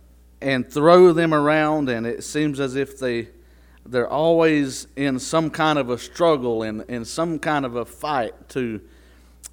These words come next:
experience the calmness of God in their lives. I believe that Jesus, uh,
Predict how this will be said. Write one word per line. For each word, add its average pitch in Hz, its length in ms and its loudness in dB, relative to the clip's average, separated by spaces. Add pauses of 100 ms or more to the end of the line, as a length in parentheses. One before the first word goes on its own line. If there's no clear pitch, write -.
experience 160 840 -4
the 131 120 -10
calmness 131 720 -4
of 101 220 -10
God 104 420 -2
in 104 80 -10
their 98 160 -8
lives. 98 680 -12 (2000)
I 139 60 4
believe 156 500 4
that 131 260 0
Jesus, 123 960 -4 (1300)
uh, 110 380 -4